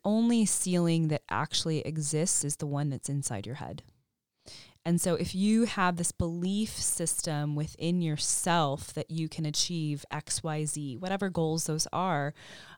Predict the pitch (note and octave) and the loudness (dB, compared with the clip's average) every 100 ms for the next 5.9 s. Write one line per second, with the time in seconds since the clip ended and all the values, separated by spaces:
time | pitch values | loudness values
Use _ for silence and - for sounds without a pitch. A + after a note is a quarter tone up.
0 | - D#3+ D#3+ D#3 D3+ D3+ D#3 _ - F3+ | -4 0 2 2 2 0 -6 _ -20 -20
1 | - _ _ F3+ E3+ D#3+ D3 E3 D#3+ C#3 | -20 _ _ -2 2 2 0 0 0 0
2 | D#3 G3 C3+ E3 - _ _ _ _ F3+ | 0 2 2 -2 -8 _ _ _ _ 0
3 | E3+ E3+ - F#3 F#3+ G3+ - F#3 F3 F3+ | 2 2 0 -2 0 -2 0 -2 -2 0
4 | G3 G3 E3+ D#3 - D#3 - F3 E3 C3+ | 2 2 0 -2 -4 -8 -4 -2 0 0
5 | B2+ D3 - E3 C#3+ - A2+ G#1+ | -2 -6 -10 -8 -8 -6 -10 -10